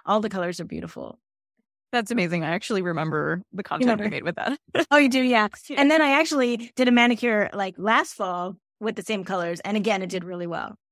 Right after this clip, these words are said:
Speaker 1: You just can't go
Speaker 2: So
Speaker 1: wrong with
Speaker 2: good.
Speaker 1: great colors. I mean, they're just, they all were so complimentary.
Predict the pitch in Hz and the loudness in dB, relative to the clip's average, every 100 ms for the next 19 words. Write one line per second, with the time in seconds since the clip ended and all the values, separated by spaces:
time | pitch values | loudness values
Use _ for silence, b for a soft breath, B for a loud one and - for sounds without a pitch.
0 | _ _ _ _ _ - 233 330 294 285 | _ _ _ _ _ 2 4 4 4 2
1 | 277 247 247 240 - 226 220 196 214 180 | 4 4 4 2 -2 -6 -4 2 4 4
2 | 160 - - - - 196 196 196 208 202 | 0 -8 -14 -20 -12 -6 -2 0 0 0
3 | 214 - 196 196 220 226 180 - - 220 | -2 -2 0 2 2 2 -4 -8 -8 -2
4 | 262 202 180 175 170 214 233 120 71 | 0 0 -4 -4 -2 0 0 -2 -8